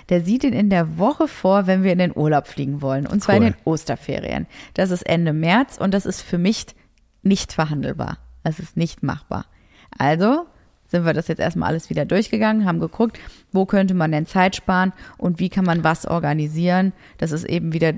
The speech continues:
Speaker 1: ne, dass die Gewerke irgendwie ineinander fassen und vielleicht auch schon mal partiell arbeiten, also dass die halt nicht irgendwelche, ähm, Etagen komplett fertig machen,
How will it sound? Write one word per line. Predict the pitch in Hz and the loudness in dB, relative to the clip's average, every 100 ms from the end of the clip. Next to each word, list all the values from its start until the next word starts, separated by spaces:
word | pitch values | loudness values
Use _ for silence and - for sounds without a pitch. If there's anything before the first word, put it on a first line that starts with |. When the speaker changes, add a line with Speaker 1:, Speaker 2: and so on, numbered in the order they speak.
| - | -2
Speaker 1:
ne, | 208 226 | 2 2
dass | 202 - | 2 -2
die | 165 | -4
Gewerke | 147 160 165 - | 0 0 0 0
irgendwie | - 170 - | 0 -2 -2
ineinander | 160 156 160 214 214 | 0 0 2 4 2
fassen | - 196 196 190 | 2 0 0 0
und | 185 | -2
vielleicht | - 165 170 - | 0 0 0 0
auch | - | -4
schon | 170 | -2
mal | 160 156 - - _ _ _ - | 0 -2 -6 -20 _ _ _ -6
partiell | - - - 180 | -4 -2 0 2
arbeiten, | - 233 220 226 - 254 | 2 2 2 0 0 0
also | 170 165 | 0 0
dass | 160 | -2
die | - 175 | 0 0
halt | 165 | 2
nicht | 170 151 | 0 -2
irgendwelche, | 160 165 165 160 156 - - - - | -2 0 0 0 -2 -6 -20 -12 -2
ähm, | 170 156 | 0 0
Etagen | - - - 160 214 | -2 -2 2 4 4
komplett | 220 240 240 233 | 2 2 2 0
fertig | - 220 247 240 | 0 0 0 2
machen, | 226 233 240 | 2 4 2